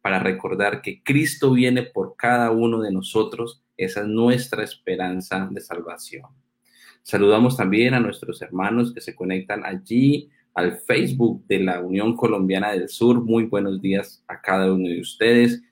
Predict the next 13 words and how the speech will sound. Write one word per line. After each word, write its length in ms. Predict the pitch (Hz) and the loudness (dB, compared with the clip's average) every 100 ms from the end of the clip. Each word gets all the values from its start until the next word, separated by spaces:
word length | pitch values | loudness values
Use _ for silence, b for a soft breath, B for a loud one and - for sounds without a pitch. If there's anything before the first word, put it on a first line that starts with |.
| _ | _
Dios 340 | 101 107 107 107 | 2 4 4 2
les 320 | 101 98 - | 2 2 -2
bendiga. 840 | 82 - - 123 120 113 127 - _ _ _ _ _ - | -10 -8 2 2 2 -2 -4 -8 _ _ _ _ _ -4
También 340 | 92 95 98 | 0 2 2
allí 420 | 95 95 104 107 | 0 -2 0 2
en 80 | 98 | 2
la 120 | 92 | -2
plataforma 600 | 90 85 - - 92 98 | -4 -10 -8 -2 0 2
de 100 | 95 | 0
YouTube, 520 | 92 82 - 110 110 - | -4 -6 2 2 2 -2
gracias 480 | 95 104 - 98 | 0 0 -2 -8
por 220 | - 95 90 | -6 -6 -6
acompañarnos. 920 | - 85 - 90 95 98 110 120 | -8 -14 -8 -2 -2 0 -2 -4